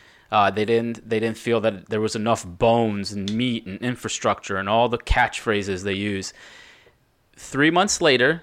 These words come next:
to the day, I get an email from the exact same broker-dealer asking me, "What is our work-from-home policy?"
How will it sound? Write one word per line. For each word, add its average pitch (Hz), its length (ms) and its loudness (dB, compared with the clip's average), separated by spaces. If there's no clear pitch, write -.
to 123 220 0
the 151 100 0
day, 139 520 6
I 113 160 2
get 120 140 0
an 113 140 -4
email 123 260 0
from 117 180 -6
the 113 140 0
exact 107 420 0
same 160 240 -2
broker-dealer 151 720 2
asking 120 420 0
me, 120 320 -2
"What 123 320 2
is 127 200 2
our 117 280 4
work-from-home 113 760 0
policy?" - 580 0